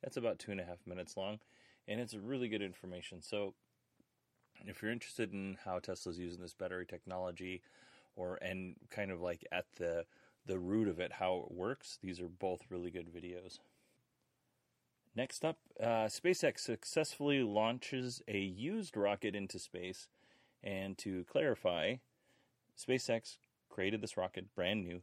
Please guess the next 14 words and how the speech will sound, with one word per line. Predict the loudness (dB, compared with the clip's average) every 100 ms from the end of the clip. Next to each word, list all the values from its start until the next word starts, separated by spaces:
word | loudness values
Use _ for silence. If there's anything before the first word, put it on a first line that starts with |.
| -4
launched | -4 -4 -4
it | -2
into | -2
space, | -4 -4 -6 -8 -14 _ _ _ _ _
delivered | 0 2 4 4
whatever | 4 4 2
payload | 2 2 4 2
it | 0
had, | -2 -4 -4
came | 0 4
back, | 4 4 4
landed | 6 6
on | 2
a | 0